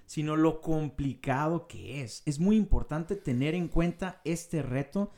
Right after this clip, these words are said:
de cambio. Por lo mismo, yo hago una invitación a más formalidad en esta meta, para que al momento que tú ya logres plasmar la meta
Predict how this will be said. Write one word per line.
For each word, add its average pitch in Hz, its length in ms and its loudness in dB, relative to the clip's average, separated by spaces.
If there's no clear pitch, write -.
de 107 360 -8
cambio. 160 640 0
Por 151 140 4
lo 147 120 6
mismo, 147 460 2
yo 147 200 2
hago 185 160 4
una 180 120 4
invitación 156 720 0
a 135 240 -12
más 180 400 -4
formalidad 135 1080 0
en 104 160 -6
esta 104 380 -10
meta, 95 460 -12
para 131 300 -8
que 147 260 -4
al 147 160 -2
momento 170 640 -2
que 143 100 -6
tú - 420 -6
ya 175 320 -6
logres 156 520 2
plasmar 123 960 0
la 104 320 -10
meta 139 520 -2